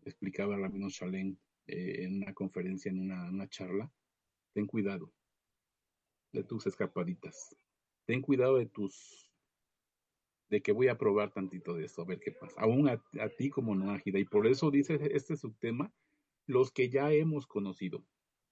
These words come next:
tantito peor para nosotros,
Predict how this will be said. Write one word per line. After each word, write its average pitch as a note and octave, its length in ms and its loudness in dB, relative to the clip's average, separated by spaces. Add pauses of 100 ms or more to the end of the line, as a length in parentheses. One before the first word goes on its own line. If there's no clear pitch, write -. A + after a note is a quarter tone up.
(460)
tantito G2+ 640 2
peor D3 340 2
para G#2+ 240 -2
nosotros, - 640 -4